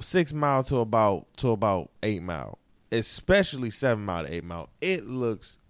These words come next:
completely different. And I'm like, "This is Livernois?" I'm asking my mom as we, you know, my grandma, as we riding down, I'm like, "This is Livernois?" Livernois used to be a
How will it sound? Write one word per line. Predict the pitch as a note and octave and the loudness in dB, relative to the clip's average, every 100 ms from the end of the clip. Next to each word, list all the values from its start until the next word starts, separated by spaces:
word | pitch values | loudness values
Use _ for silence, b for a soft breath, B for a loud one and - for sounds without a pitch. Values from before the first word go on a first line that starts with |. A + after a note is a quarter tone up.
| _ _ - | _ _ -4
completely | F3 E3+ - F3+ F3+ F3 G3 G3 D3 C3 | 0 0 4 6 6 4 2 2 2 2
different. | G#2+ G2 - C#2 - | 2 0 -2 -10 -2
And | C#3 | 0
I'm | E3+ | 2
like, | E3+ C3 G#2 | 2 0 0
"This | C#3+ G#3 | -2 -2
is | D3+ A#2 | -2 -2
Livernois?" | A#2+ F3 G#3+ A3 A#3 C4 B B B | 0 0 -2 -4 -4 -6 B B B
I'm | C#3 D3+ | -2 0
asking | E3 G#3 F#3 | 2 0 0
my | D3+ C#3 | 0 2
mom | F3+ G3 | 0 0
as | D3+ C#3 | 2 2
we, | C3 A2+ G2+ _ _ | 0 -2 -8 _ _
you | - A#2+ C3+ | -10 -2 2
know, | B2 | 4
my | A2+ G2+ | 2 2
grandma, | E3 F#3+ C#3 A2+ | 0 2 2 4
as | G2+ | 2
we | G2 | 0
riding | G2+ D3+ C#3 | 2 2 2
down, | B2+ A3+ A#3 E3+ b b b b | -2 -2 -2 -4 b b b b
I'm | - | -2
like, | F3+ D3+ A2 | 2 2 2
"This | C#3 A#3 | 0 0
is | G#3+ C3+ | -2 -2
Livernois?" | D#3+ C4 E4 F#4 G#4 A4 - _ _ _ _ _ _ _ _ | -2 -2 -2 0 0 -2 -6 _ _ _ _ _ _ _ _
Livernois | C3 G#3+ A3 F3+ | -2 0 2 2
used | D3 C#3+ | 2 -2
to | |
be | A2 G#2+ | 2 4
a | F#2 F2 | 4 0